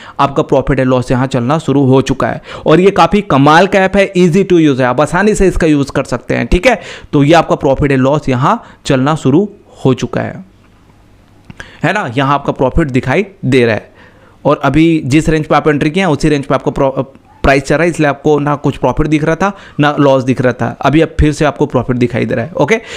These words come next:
तो आप कौन से रेंज पे एंट्री किए हैं? आप आठ रुपया, लगभग, लगभग नौ रुपये के रेंज पे एंट्री किया है, है ना? अब हम समझते हैं यहाँ से अपने स्टॉप लॉस ऑर्डर कैसे लगाते हैं,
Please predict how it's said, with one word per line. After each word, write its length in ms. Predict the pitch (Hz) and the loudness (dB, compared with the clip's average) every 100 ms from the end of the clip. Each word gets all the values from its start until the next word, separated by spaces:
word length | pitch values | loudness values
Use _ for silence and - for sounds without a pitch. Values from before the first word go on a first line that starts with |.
| - - | -14 -2
तो 60 | 196 | 0
आप 260 | 190 190 - | 4 2 2
कौन 200 | 190 208 | 0 2
से 120 | 208 | 0
रेंज 160 | 214 | 0
पे 100 | 202 | -2
एंट्री 220 | 208 196 196 | -2 0 0
किए 100 | 226 | 0
हैं? 80 | - | 2
आप 220 | 151 - | 0 2
आठ 300 | 135 160 175 | 4 4 4
रुपया, 340 | 165 175 175 196 - - | 0 0 0 -2 -10 -2
लगभग, 320 | 147 170 170 190 | 2 4 4 2
लगभग 300 | 170 170 170 | 2 2 2
नौ 220 | 143 147 | 2 2
रुपये 180 | 147 143 | 2 -2
के 100 | 135 | 0
रेंज 200 | 123 123 | -2 -2
पे 120 | 135 | -2
एंट्री 320 | 127 120 127 | 0 0 -2
किया 200 | 117 117 | 0 -2
है, 140 | 113 - _ 254 | -4 -8 _ 0
है 100 | 226 | 0
ना? 120 | 214 - - - | 0 -6 -16 -2
अब 140 | 156 196 | 2 2
हम 120 | 208 | 0
समझते 380 | 196 196 190 202 | -2 -2 0 -2
हैं 60 | |
यहाँ 140 | 170 175 | 0 -2
से 260 | 202 202 202 - | -2 -2 -4 -8
अपने 260 | 151 185 170 | -4 -2 -2
स्टॉप 240 | - 147 | 0 0
लॉस 140 | 160 156 | 0 0
ऑर्डर 200 | 151 170 | -2 0
कैसे 260 | 156 127 127 | 0 0 -2
लगाते 360 | 117 113 - | -2 -4 -4
हैं, 140 | 120 | -6